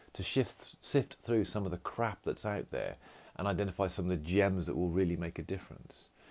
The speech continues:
I've already found a few of those and that have helped me,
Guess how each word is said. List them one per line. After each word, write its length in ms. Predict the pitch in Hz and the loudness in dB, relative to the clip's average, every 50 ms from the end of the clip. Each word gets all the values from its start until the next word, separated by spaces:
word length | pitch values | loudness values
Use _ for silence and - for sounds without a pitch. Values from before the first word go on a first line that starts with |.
| - - - - | -20 -20 -8 -4
I've 100 | 101 98 | 0 6
already 180 | 117 139 135 120 | 6 8 8 6
found 240 | 98 - 104 95 87 | 4 4 2 2 2
a 60 | 87 | 0
few 260 | - - 113 113 107 | -2 2 2 4 4
of 120 | 95 76 71 | 4 2 0
those 480 | 67 58 50 50 - - - - - _ _ - - - - - - - - _ _ _ | -6 -6 -6 -8 -10 -12 -14 -16 -18 _ _ -20 -20 -20 -20 -20 -20 -20 -20 _ _ _
and 180 | - 95 92 85 | -4 -2 0 2
that 80 | 73 65 | 2 2
have 120 | - - | 0 0
helped 320 | - 98 82 - - - | 0 0 0 0 -2 -4
me, 340 | 101 101 98 92 76 65 - | -2 0 0 0 0 -2 -6